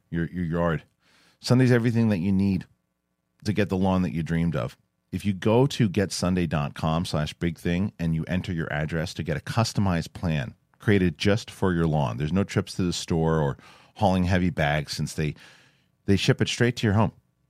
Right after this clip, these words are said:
You just need a hose. It's that easy. You just put it on, on the, uh, on the hose,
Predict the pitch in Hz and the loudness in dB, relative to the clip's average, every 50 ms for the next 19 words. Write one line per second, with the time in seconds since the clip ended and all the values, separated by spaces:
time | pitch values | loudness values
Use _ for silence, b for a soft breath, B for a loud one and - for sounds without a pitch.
0 | _ - 87 98 101 117 123 - 139 139 123 98 90 110 113 87 67 - - - | _ -4 -2 0 2 2 2 2 2 2 2 4 4 4 4 4 2 -2 -6 -10
1 | - - - 110 104 104 98 92 82 73 71 69 67 78 78 - - 95 85 90 | -8 0 4 4 6 6 4 2 0 0 -2 -4 -4 -6 -6 -4 -2 -2 0 0
2 | 85 82 78 80 80 73 - - 71 78 78 78 78 73 69 76 73 69 69 65 | 0 0 0 0 0 -2 -4 -4 -4 -2 -2 -2 -2 -2 -2 -2 -2 -2 -4 -4
3 | 60 87 90 87 78 80 76 73 71 69 - - - | -2 -2 -2 0 0 0 0 -2 -2 -4 -8 -10 -12